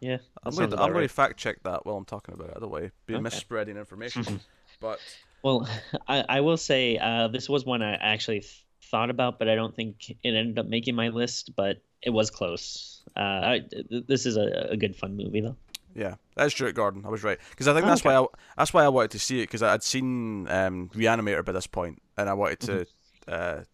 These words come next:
Speaker 2: check out some of his other films, uh, and
Speaker 1: Like a rare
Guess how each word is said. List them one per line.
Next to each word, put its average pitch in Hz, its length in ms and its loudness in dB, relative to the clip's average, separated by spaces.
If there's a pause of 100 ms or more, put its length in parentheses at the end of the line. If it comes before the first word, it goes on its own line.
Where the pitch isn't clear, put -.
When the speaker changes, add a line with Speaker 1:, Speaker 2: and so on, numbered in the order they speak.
Speaker 2:
check - 240 -12
out 76 140 -8
some 98 140 -12
of 90 80 -10
his 90 80 -8
other - 120 -8
films, 92 380 -10 (540)
uh, 90 340 -8 (100)
and 92 380 -10 (580)
Speaker 1:
Like 120 120 0
a 113 40 4
rare 117 640 2